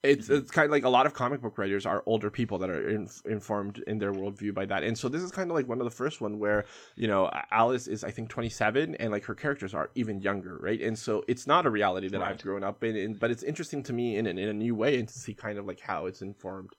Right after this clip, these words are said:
Speaker 1: by that.
Speaker 2: That sounds, I'll admit, it's on my, uh, ever-growing
Speaker 1: <laughs>
Speaker 2: Netflix watch
Speaker 1: The,
Speaker 2: list.
Speaker 1: the, I will,
Speaker 2: I
Speaker 1: I will
Speaker 2: feel
Speaker 1: tell
Speaker 2: like
Speaker 1: you
Speaker 2: I just click that little, that little thing. It's like, yeah,
Speaker 1: I will
Speaker 2: one
Speaker 1: tell you
Speaker 2: day.
Speaker 1: that the Netflix show, I was like, I seen people talking about it, and I was like, "I'm gonna read the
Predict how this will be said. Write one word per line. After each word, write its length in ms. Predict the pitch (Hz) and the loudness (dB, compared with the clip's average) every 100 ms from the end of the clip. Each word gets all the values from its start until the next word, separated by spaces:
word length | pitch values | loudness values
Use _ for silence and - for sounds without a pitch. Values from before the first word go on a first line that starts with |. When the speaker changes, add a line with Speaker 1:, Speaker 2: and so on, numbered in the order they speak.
| - _ _ - | -20 _ _ -4
Speaker 1:
by 140 | 80 | -2
that. 220 | 87 90 - - _ _ _ _ _ _ _ - - _ | -2 -6 -12 -20 _ _ _ _ _ _ _ -20 -20 _
Speaker 2:
That 160 | 208 - | -8 -6
sounds, 300 | 101 85 - _ _ _ _ _ _ _ _ | -6 -8 -14 _ _ _ _ _ _ _ _
I'll 160 | 139 139 | 6 6
admit, 420 | 127 110 - - - | 6 4 4 -2 -8
it's 160 | 110 | 0
on 160 | 120 117 | 2 4
my, 580 | 110 107 104 101 101 98 | 4 6 4 2 0 2
uh, 260 | 95 90 82 - - | 2 4 0 -2 0
ever-growing 840 | 117 110 - 101 98 87 80 - - | 2 2 -2 2 4 6 2 0 -8
Speaker 1:
<laughs> 80 | 90 | -8
Speaker 2:
Netflix 560 | 85 - - 76 - | -8 -8 -10 -8 -6
watch 260 | 90 85 - | -4 -2 4
Speaker 1:
The, 140 | 147 | 8
Speaker 2:
list. 240 | 139 135 123 | 10 10 8
Speaker 1:
the, 180 | 131 - | 6 8
I 100 | 139 | 6
will, 140 | 165 113 | 6 8
Speaker 2:
I 40 | |
Speaker 1:
I 60 | 151 | 8
will 80 | 202 | 8
Speaker 2:
feel 80 | 190 | 8
Speaker 1:
tell 100 | 135 | 8
Speaker 2:
like 60 | |
Speaker 1:
you 60 | 135 | 8
Speaker 2:
I 40 | |
just 240 | 101 98 - | 4 2 0
click 300 | - 147 - | 2 2 8
that 200 | 131 101 | 6 10
little, 400 | 123 110 110 120 | 10 12 8 8
that 180 | 120 - | 8 8
little 220 | 110 110 | 6 4
thing. 320 | - 117 98 | 6 6 6
It's 100 | 98 | 4
like, 160 | 92 80 | 2 4
yeah, 160 | 85 127 | 8 10
Speaker 1:
I 40 | |
will 100 | 165 | 10
Speaker 2:
one 100 | 180 | 6
Speaker 1:
tell 140 | 131 | 4
you 80 | 131 | 4
Speaker 2:
day. 60 | 135 | 4
Speaker 1:
that 140 | 110 | 4
the 60 | 110 | 2
Netflix 460 | 104 90 - 110 | -2 -4 -4 -6
show, 480 | - 101 95 98 92 | -2 0 2 2 0
I 80 | 104 | 0
was 160 | 101 101 | 0 0
like, 140 | 101 | 2
I 120 | - 120 | 4 2
seen 260 | - 127 | 2 -2
people 260 | 120 120 117 | -2 -2 -4
talking 400 | - 92 - 120 | -4 -6 -2 0
about 300 | 123 127 127 | 6 6 6
it, 20 | |
and 80 | 117 | 2
I 60 | |
was 180 | 107 110 | 0 0
like, 160 | 113 - | 0 0
"I'm 80 | 165 | -2
gonna 160 | 185 | -2
read 320 | 151 120 127 | 2 2 2
the 520 | 117 107 101 92 82 | 2 2 4 2 -2